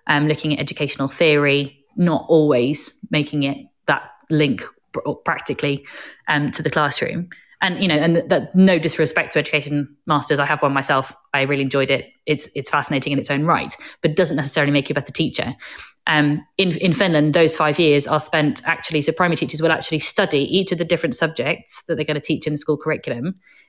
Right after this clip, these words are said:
and learn about and talk about and practice the, the pedagogical content knowledge, by which I mean the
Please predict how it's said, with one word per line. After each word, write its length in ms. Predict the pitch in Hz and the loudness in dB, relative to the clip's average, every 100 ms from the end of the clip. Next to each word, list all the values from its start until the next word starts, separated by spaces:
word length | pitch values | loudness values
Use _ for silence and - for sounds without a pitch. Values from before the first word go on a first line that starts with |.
| _ - | _ -2
and 460 | 160 147 151 - - _ | 2 2 2 -2 -8 _
learn 320 | 170 180 175 | 4 6 4
about 480 | 160 147 143 - - - | 2 2 0 0 -6 -4
and 200 | 151 147 | -2 0
talk 200 | 175 160 | 0 -2
about 440 | - 139 139 - - | 0 0 0 -4 -10
and 140 | 147 139 | -10 -4
practice 560 | 180 - 131 143 - - _ _ - | -4 -4 -6 -6 -8 -14 _ _ -4
the, 80 | 151 | -4
the 140 | - | -2
pedagogical 600 | - 170 165 151 151 151 | -4 0 0 0 -2 -4
content 460 | - 156 143 131 123 | -2 -2 -2 -4 -2
knowledge, 560 | 156 120 92 - - - - _ - | -2 -2 -4 -8 -8 -12 -20 _ 0
by 120 | 165 | 2
which 300 | 170 - - | 4 2 0
I 80 | 156 | 2
mean 440 | 156 151 147 147 - _ _ | 2 2 0 -2 -8 _ _
the 520 | 160 160 147 147 147 | 0 2 4 2 -2